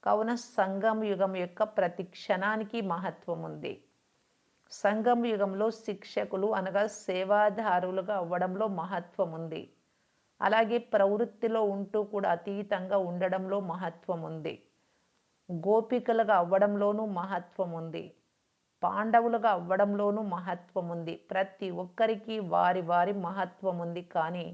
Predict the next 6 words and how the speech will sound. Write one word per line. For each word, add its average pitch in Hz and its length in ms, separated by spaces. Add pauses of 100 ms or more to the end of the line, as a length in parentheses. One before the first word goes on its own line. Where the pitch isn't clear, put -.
(720)
నిమిత్తులైన 202 840
శిక్షకులకు 220 920
అవకాశం 202 880
మాత్రం 196 420 (120)
చాలా 180 240
బాగుంది. 170 500